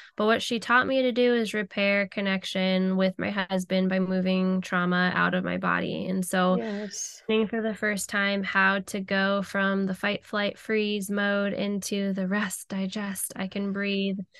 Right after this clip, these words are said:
Speaker 2: Yeah.
Speaker 1: mode of, "Oh, this is what it actually feels like to feel safety in my body." And
Speaker 2: Mm.
Speaker 1: so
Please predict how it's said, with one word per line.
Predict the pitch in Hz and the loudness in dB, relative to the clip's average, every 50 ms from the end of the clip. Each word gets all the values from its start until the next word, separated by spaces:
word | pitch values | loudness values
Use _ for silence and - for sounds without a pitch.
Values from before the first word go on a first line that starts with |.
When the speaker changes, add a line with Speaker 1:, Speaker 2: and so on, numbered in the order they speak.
| - - - | -20 -16 -12
Speaker 2:
Yeah. | 247 226 214 214 208 202 208 208 208 202 196 - _ _ _ - | -8 -8 -6 -6 -6 -4 -2 -2 -2 -2 -2 -4 _ _ _ -2
Speaker 1:
mode | 190 190 - | -2 0 0
of, | - 190 196 190 185 185 - - | 0 0 2 2 2 0 -2 -2
"Oh, | - 208 208 202 202 196 | 0 2 2 4 4 2
this | 190 202 196 - - | 2 0 -2 -2 -4
is | 208 196 196 | -4 -2 -2
what | 196 202 196 | -2 0 0
it | 196 196 | 0 2
actually | 190 185 185 185 - - - 190 190 185 | 2 2 0 -2 -4 -4 -2 -2 -2 -2
feels | - - 190 190 190 190 185 190 | -2 -2 0 0 0 0 0 0
like | 180 185 190 190 - | -2 -2 -2 -2 -6
to | - - 208 | -8 -10 -10
feel | - - 202 196 196 190 185 | -6 -4 -2 0 0 0 -2
safety | - - - 196 196 196 185 - - - 202 196 190 196 196 196 | -2 -2 -2 -2 -2 -2 -4 -6 -8 -6 -4 -2 0 0 0 0
in | - - 196 190 190 190 185 185 | 0 0 0 2 2 2 2 2
my | 185 180 175 | 2 0 0
body." | 190 180 175 175 165 156 - - - - 214 185 - - - - - - _ - | 0 0 0 2 0 0 -2 -4 -4 -4 -4 -6 -10 -14 -20 -20 -20 -20 _ -4
And | - 190 196 202 | 0 0 2 2
Speaker 2:
Mm. | |
Speaker 1:
so | 202 202 190 190 190 | 2 2 2 4 4